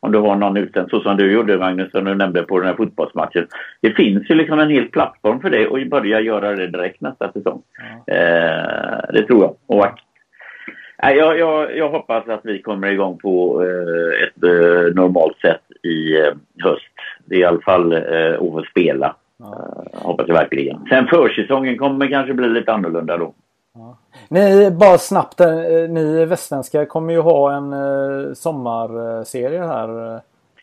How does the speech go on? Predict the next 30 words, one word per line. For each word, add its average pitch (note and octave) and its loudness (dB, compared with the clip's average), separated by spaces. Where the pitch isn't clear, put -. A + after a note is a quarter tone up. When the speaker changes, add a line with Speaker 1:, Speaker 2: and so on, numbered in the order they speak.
Speaker 1:
Ja, D3+ 2
den C#3+ 2
hade D#3+ 2
jag D3+ 4
ju C#3 4
hoppats A2+ -4
att G#2+ -8
det F2+ -8
skulle F#2+ -10
vara F#2 -6
fan F2+ -8
så F#2 -12
mycket F2 -6
fler, D#2+ -2
eh, D#2+ 2
intresserade. F2 0
Men B2+ 2
jag C3+ 4
tror D#3+ 4
att D#3 0
det E3 -4
kanske, E3+ -6
efter - -2
den, D3 2
eh, - -8
jag C#3 0
hörde C#3+ 2
någon C3+ 0
kommentar C3+ 0
att, A#2 0